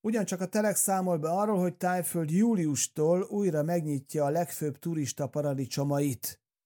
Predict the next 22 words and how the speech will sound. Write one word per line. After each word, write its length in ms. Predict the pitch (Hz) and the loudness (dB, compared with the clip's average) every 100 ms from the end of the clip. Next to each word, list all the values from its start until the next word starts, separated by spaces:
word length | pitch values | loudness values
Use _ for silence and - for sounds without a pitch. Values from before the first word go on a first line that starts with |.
| _ - | _ -2
Tájföld 580 | 202 247 226 202 175 - | 0 2 2 0 0 0
júliustól 600 | 185 254 240 185 180 175 | 0 2 2 2 2 2
megszünteti 840 | 208 208 - 165 143 180 175 175 | 2 0 -2 -2 0 0 0 0
az 240 | 147 131 | 0 0
igazoltan 720 | 226 214 160 151 147 - 139 | -2 0 2 2 -2 -2 -2
beoltott 520 | 139 190 165 131 139 - | 0 2 0 -2 -6 -2
turisták 560 | 185 175 135 - 135 | -2 0 -2 -4 -4
számára 540 | - 175 170 160 151 147 | -2 -2 -2 -2 -2 -2
a 100 | - | -2
kötelező 560 | 240 247 165 143 139 | -4 -2 -2 -2 -4
karantént 680 | 131 175 165 143 120 147 143 | -4 -2 0 -2 -4 -4 -4
az 140 | 143 127 | -4 -4
ország 460 | 196 170 160 147 | -2 -2 -2 -4
első 520 | - 202 190 - 147 | -4 -4 -2 -4 -4
támú 380 | 135 170 156 143 | -4 -4 -2 -4
turista 500 | 120 180 190 - 160 | -4 -4 -4 -4 -6
célpontján, 800 | 147 156 147 151 143 151 151 143 | -4 -4 -4 -4 -4 -4 -4 -6
Phuket 400 | - 196 147 131 | -4 -4 -2 -2
szigetén, 760 | - 156 143 131 - 143 131 120 _ | -2 -2 -4 -4 -2 -2 -2 -6 _
jelentette 640 | 160 165 143 160 143 - | -4 -4 -4 -6 -6 -6
a 220 | 156 147 | -4 -4
Bloomberg. 600 | 135 156 160 147 135 123 | 0 2 2 2 0 -2